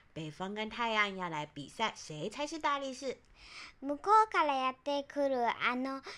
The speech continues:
Speaker 2: 旅人の服を脱がせた方が勝ちだよ。
Speaker 1: 从那边来的那个旅人，谁可以把他衣服脱下来，谁就赢咯。
Speaker 2: まずはじめに北風が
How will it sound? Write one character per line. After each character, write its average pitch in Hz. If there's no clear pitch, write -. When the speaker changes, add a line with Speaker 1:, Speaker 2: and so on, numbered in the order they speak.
Speaker 2:
旅 277
人 339
の 226
服 233
を 392
脱 277
が 262
せ 262
た 247
方 269
が 247
勝 240
ち 302
だ 277
よ。 262
Speaker 1:
从 160
那 196
边 202
来 175
的 180
那 202
个 202
旅 170
人， 165
谁 233
可 311
以 311
把 269
他 262
衣 285
服 269
脱 277
下 277
来， 214
谁 160
就 185
赢 170
咯。 233
Speaker 2:
ま 453
ず 427
は 247
じ 269
め 294
に 302
北 320
風 339
が 339